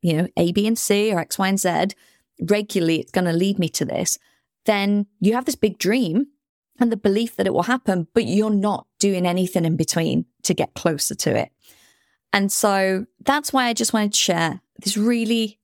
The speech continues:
quick and simple framework. If you are goal setting, if you are looking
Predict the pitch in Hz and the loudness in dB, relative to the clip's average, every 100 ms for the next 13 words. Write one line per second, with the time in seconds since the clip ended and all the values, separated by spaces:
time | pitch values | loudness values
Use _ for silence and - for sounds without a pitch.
0 | - 220 185 - - 185 - 185 170 - | -2 0 0 -4 -4 -2 0 0 0 -2
1 | 160 165 165 175 151 - _ - 214 208 | -2 0 0 0 -2 -4 _ -2 -2 0
2 | 208 - 240 240 220 214 - 208 - 202 | -2 0 0 2 0 0 0 0 0 0
3 | 190 - - - 214 214 190 - 190 | 0 -2 -6 0 0 2 0 0 -2